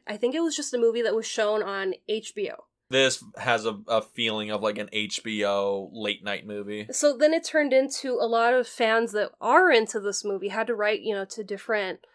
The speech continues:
Speaker 1: companies and be like, "Hey, this movie deserves a D V D.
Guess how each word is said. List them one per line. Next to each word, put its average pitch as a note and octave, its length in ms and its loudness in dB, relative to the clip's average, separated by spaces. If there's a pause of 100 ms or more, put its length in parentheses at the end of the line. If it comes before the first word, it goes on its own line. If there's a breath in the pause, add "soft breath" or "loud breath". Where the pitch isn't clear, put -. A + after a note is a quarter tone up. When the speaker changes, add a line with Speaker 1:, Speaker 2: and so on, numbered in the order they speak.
(140 soft breath)
Speaker 1:
companies G#3 600 0
and G3+ 80 -6
be G3+ 100 -2
like, F#3+ 220 -4 (220)
"Hey, B3+ 300 6
this G#3+ 240 -2
movie B3 300 0
deserves G3+ 800 -4
a A3+ 140 -2
D A3 180 -6
V G3 180 -10
D. A3 400 -2